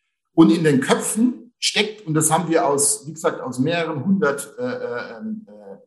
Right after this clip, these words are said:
Beratungsgesprächen, äh, ist es die häufigste Rückfrage: "Ja, muss ich denn jetzt meine Abfindung in den nächsten fünf Jahren versteuern?" Ja? Die Leute haben im Kopf, Fünftelregelung, das wird auf fünf Jahre aufgeteilt.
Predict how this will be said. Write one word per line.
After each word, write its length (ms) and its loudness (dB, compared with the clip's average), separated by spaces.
Beratungsgesprächen, 1300 -2
äh, 360 4
ist 200 -2
es 340 -8
die 140 4
häufigste 540 2
Rückfrage: 520 -6
"Ja, 140 -6
muss 200 8
ich 140 -4
denn 120 -8
jetzt 200 -10
meine 220 -6
Abfindung 380 -6
in 60 2
den 80 0
nächsten 320 -6
fünf 240 -10
Jahren 240 -6
versteuern?" 480 -10
Ja? 300 0
Die 60 2
Leute 220 6
haben 140 0
im 100 -2
Kopf, 400 -2
Fünftelregelung, 640 0
das 160 -4
wird 100 -6
auf 140 -6
fünf 200 0
Jahre 220 2
aufgeteilt. 640 -10